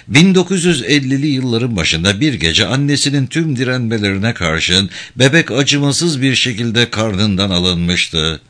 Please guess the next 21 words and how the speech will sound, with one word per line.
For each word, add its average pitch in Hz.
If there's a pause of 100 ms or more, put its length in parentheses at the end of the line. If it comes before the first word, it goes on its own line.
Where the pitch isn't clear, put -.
(480)
Ander 175
o 151
geceyi 151
çok 147
iyi 107
anımsıyordu. 82 (340)
Bunları 165
Wallander'e 139
anlatırken 107
bakışlarını 123
masadan 107
kaldırıp 92
Wallander'in 147
gözlerinin 117
içine 92
bakmıştı. 82 (760)
Annesini 175
mutfak 156
masasının 135
üstüne 101
yatırmışlardı. 82